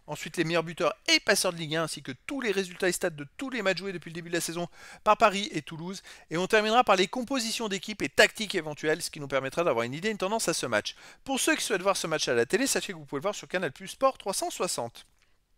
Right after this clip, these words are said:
Alors, au classement, le P S G est premier, donc champion de Ligue un, avec soixante-dix points en trente et un matchs, vingt victoires, dix nuls, seulement une défaite, soixante-seize buts marqués, vingt-neuf encaissés, plus quarante-sept de différence de but.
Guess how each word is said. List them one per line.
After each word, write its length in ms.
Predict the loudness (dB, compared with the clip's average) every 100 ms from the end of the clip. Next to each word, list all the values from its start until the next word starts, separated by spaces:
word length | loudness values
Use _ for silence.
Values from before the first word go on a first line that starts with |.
| _ _ _ _ -8
Alors, 200 | 4 4 6
au 80 | -4
classement, 400 | 2 2 2 -6 -8 -20 -4
le 100 | -2
P 120 | 0
S 80 | 0
G 120 | 2
est 40 | 0
premier, 440 | -4 -10 -8 -6
donc 200 | -8 -10
champion 480 | -8 -6 -6 -8 -10
de 40 | -10
Ligue 180 | -4
un, 100 | -6 -6 -18 -8
avec 260 | 0 0
soixante-dix 480 | 0 0 -2 -2 -8
points 180 | -8 -10 -6
en 100 | -6
trente 220 | -6 -6
et 60 |
un 40 | -4
matchs, 220 | -4 -6 -2
vingt 140 | -2
victoires, 280 | -2 -6 -6
dix 140 | -4
nuls, 120 | -10
seulement 320 | -6 -4 -4 -6 -8
une 140 | -4
défaite, 300 | -2 0 -2
soixante-seize 520 | -2 -2 0 0 -2 -4
buts 140 | -6
marqués, 260 | -4 -4 -2
vingt-neuf 280 | -4 -6 -8
encaissés, 320 | -6 -6 -8
plus 160 | -10 -6
quarante-sept 380 | -6 -4 -8
de 80 | -8
différence 340 | -12 -12 -12 -10
de 60 |
but. 120 | -12